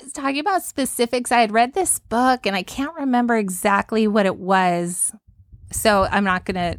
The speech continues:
try. But it was about being thankful and about ho-, this very topic, like, s-, stopping and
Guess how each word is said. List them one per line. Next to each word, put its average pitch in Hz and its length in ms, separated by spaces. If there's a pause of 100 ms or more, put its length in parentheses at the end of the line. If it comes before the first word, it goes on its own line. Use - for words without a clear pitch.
try. 175 400 (500)
But 262 280
it 247 80
was 262 140
about 277 320
being 240 220
thankful 220 600
and 202 300
about 185 380
ho-, - 260 (100)
this 220 240
very 208 240
topic, 175 400
like, 170 220
s-, - 160 (580)
stopping 202 920
and 180 480